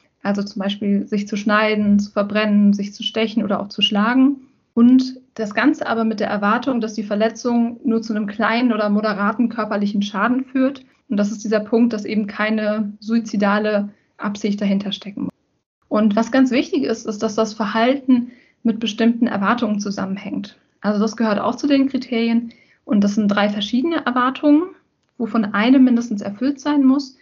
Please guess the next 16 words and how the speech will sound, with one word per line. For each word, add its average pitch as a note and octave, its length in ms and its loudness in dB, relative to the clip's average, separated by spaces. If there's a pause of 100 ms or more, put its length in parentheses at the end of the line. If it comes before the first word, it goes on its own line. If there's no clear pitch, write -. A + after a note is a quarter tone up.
(400)
Und A3+ 80 -2
nämlich, A3+ 240 0
dass A3+ 160 -6
man G#3 100 -2
das G#3 300 -4 (100)
Verhalten G#3+ 600 -2
ausführt C4 760 -4 (360)
in A#3 120 2
der A3 120 2
Erwartung, B3+ 600 2
dass A#3 160 0
man A3 140 -2
zum G#3+ 160 -2
Beispiel G#3 340 -2
Erleichterung A#3 640 2
bekommt A3 480 -2